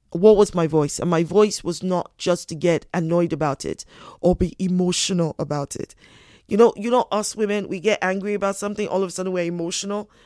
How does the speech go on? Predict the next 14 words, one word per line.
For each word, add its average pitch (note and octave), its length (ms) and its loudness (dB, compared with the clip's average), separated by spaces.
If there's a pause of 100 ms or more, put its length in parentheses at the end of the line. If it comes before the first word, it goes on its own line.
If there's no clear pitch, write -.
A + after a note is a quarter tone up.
No, F3 120 -4
we F3+ 160 2
are G#3 40 2
not B3+ 200 2
emotional. G3+ 680 -2
We F3+ 180 0
are, F3 100 -2 (160)
<laughs> - 160 -8
we G#3 180 -4
are F#3 200 -4 (380)
expressing A#3+ 960 2
our F3 400 2
<laughs> G#3+ 200 -4
displeasure F3+ 880 0